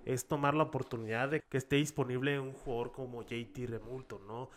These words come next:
Speaker 2: Que te va a controlar el cuerpo de picheo. Hablamos de, pues, los grandes abridores de los Mets
Speaker 1: Ujú.
Speaker 2: y que, de verdad, a la ofensiva
Speaker 1: Es
Speaker 2: te-,
Speaker 1: un buen catcher.
Speaker 2: es un buen catcher. Entonces,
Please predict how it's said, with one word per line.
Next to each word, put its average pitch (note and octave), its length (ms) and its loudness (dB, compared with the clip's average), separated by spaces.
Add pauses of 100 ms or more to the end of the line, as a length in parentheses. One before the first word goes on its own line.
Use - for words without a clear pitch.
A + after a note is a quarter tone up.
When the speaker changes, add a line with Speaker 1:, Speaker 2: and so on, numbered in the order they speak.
(180)
Speaker 2:
Que G#2+ 100 -6
te G#2+ 120 -4
va B2+ 540 2
a A2+ 140 0
controlar A2+ 640 6
el C3 140 4
cuerpo B2 280 2
de A#2+ 60 4
picheo. B2 560 2
Hablamos G#2+ 540 2
de, F#2 80 -4
pues, - 320 -12
los F#2+ 120 -8
grandes A2 440 0
abridores G#2 440 -2
de G#2+ 60 -2
los F#2 180 -6
Mets A2+ 440 -6
Speaker 1:
Ujú. C3+ 420 -6
Speaker 2:
y C#3+ 160 2
que, C3 200 -2
de G#2+ 80 0
verdad, A2 340 2
a - 20 2
la D3+ 80 4
ofensiva C3+ 640 0
Speaker 1:
Es - 100 -2
Speaker 2:
te-, A#2 80 2
Speaker 1:
un A#2 100 0
buen F#2+ 160 -6
catcher. - 260 -6
Speaker 2:
es - 80 0
un B2+ 160 -2
buen B2 180 2
catcher. C3+ 440 -4
Entonces, A#2+ 560 -6